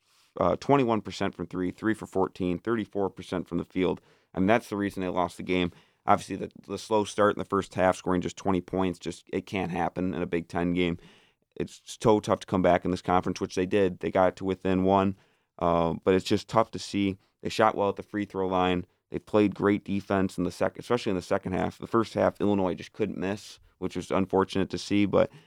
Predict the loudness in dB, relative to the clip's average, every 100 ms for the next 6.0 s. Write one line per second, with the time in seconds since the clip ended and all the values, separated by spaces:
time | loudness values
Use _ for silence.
0 | _ 2 2 2 2 4 4 2 0 0
1 | 0 -4 2 2 4 2 0 -2 -6 -4
2 | -6 -4 -4 -4 -4 0 0 0 2 2
3 | 2 0 0 -2 -2 -2 -2 -4 -4 -2
4 | -2 -2 -4 -4 -6 -4 -6 -6 -4 -4
5 | -2 -6 -2 -4 -2 -4 -4 -2 -2